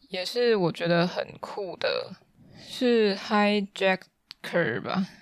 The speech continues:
Hijacker。他说可以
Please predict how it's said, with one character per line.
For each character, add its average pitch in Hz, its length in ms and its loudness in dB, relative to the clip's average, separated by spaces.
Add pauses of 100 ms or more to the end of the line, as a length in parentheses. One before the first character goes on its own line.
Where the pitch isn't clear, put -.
(580)
Hijacker。 - 1200 -4 (680)
他 220 140 -8
说 233 160 2
可 220 180 -2
以 170 300 0